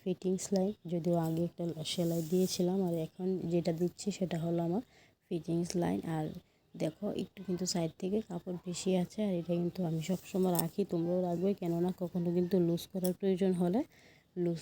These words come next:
করতে পারবে। তো এই হলো ব্লাউজের ফাইনাল লুক। দেখতেই পাচ্ছ ব্লাউজটি দেখতে কতটা সুন্দর হয়েছে, আর ফিটিংসও কিন্তু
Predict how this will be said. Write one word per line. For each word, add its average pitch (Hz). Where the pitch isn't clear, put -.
করতে 175
পারবে। 151
তো -
এই 196
হলো 190
ব্লাউজের 170
ফাইনাল 175
লুক। 196
দেখতেই 175
পাচ্ছ 170
ব্লাউজটি 170
দেখতে 165
কতটা 180
সুন্দর 180
হয়েছে, 160
আর 156
ফিটিংসও 180
কিন্তু 180